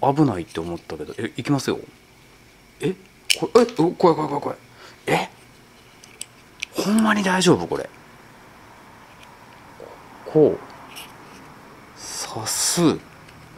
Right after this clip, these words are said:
刺す。え、いける？え、めっちゃ怖いねんけど、これ。え、う、え？え？むっちゃ怖いねんけど。え？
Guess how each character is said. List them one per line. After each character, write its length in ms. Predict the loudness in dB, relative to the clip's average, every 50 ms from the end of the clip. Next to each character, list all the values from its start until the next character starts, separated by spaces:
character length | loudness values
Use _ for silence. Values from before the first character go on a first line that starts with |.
| -20 -20 -20 -20 -20 -20 -20 -20 -20 -20 -20 -20 -20 -20 -20 -20 -20 -20 -20 -20 -20 -18 -12 -10
刺 260 | -4 -2 0 0 0 0
す。 400 | 0 -2 -2 -4 -4 -2 0 0 0 0 0 -4 -12 -12
え、 120 | -12 -12 -6 -4
い 100 | -4 -4
け 340 | 0 2 2 2 4 4 4
る？ 200 | 6 6 6 4 4 -2 -14 -18 -18 -20 -20 -20 -20 -20 -20 -20 -20 -20 -20 -20 -20 -20 -20 -20 -20 -20 -20 -20 -20 -10 -8
え、 60 | -8
め 160 | -6 -2 -2
っ 60 | -2 -2 0 2
ち 60 | 2
ゃ 60 | 2
怖 220 | 4 6 6 6 6
い 60 | 6
ね 100 | 4 2
ん 80 | 0 0
け 60 | 0
ど、 80 | 0
こ 100 | 0 -2
れ。 100 | -4 -4 -6 -6 -6
え、 80 | -6 0 4
う、 140 | 6 8 8
え？ 260 | 8 8 8 6 4 2 0 -6 -8 -10 -16 -20 -20 -20 -20 -12 2 4
え？ 420 | 6 6 8 6 6 4 0 -4 -10 -16 -20 -20 -20 -20 -20 -20 -20 -20 -20 -20 -20 -20 -20 -20 -20 -20 -20 -20 -8 0
む 100 | 0 0
っ 40 | 0
ち 240 | -2 -2 0 0
ゃ 20 | 2
怖 280 | 2 2 4 6 6
い 80 | 6 6
ね 120 | 6 4
ん 60 | 4 4
け 100 | 4 4
ど。 200 | 2 0 0 -4 -8 -20 -20 -20 -20 -20 -20 -20 -20 -20 -20 -20 -20 -20 -20 -12 -6
え？ 260 | -2 -2 0 -2 -2